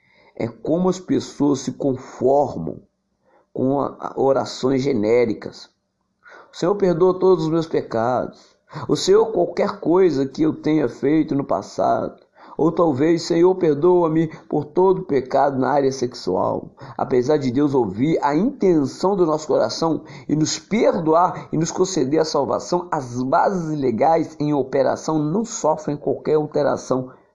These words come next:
com tais orações genéricas. Deus quer que sondemos nosso coração e tenhamos compreensão da maldade e de suas consequências nas mesmas dimensões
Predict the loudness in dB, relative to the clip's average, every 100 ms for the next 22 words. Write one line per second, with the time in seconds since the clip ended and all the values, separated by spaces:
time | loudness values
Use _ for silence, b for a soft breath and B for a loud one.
0 | B -4 0 2 2 2 0 -2 -2 -2
1 | -2 -2 -2 -4 -8 -18 -20 _ _ _
2 | _ _ _ _ _ _ _ _ _ _
3 | _ _ -10 -2 0 0 -2 0 0 -2
4 | -14 _ _ _ _ _ -8 -6 -2 -2
5 | 0 0 0 0 -2 -4 -6 -6 -10 -8
6 | -6 -8 -10 -14 -16 _ _ _ _ B
7 | B B 0 2 4 4 0 -2 -4 -4
8 | 0 0 0 -2 -6 -2 0 2 2 0
9 | 0 0 0 0 -2 -4 B B -2 0
10 | -2 -2 -2 -2 -2 -4 -2 -2 -2 -2
11 | -4 -2 0 2 2 0 -2 0 -2 -2
12 | -2 -4 -4